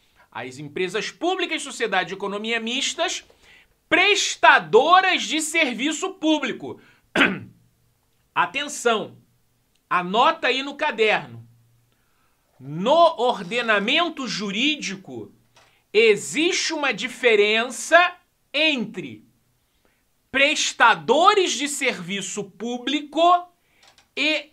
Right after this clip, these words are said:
exploradores de atividade econômica.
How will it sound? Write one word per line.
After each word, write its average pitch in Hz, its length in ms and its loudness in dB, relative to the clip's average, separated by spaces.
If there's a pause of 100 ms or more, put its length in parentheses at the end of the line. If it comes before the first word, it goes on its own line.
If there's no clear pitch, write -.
exploradores 311 1800 4
de 247 160 -6
atividade 262 880 0
econômica. 277 1300 2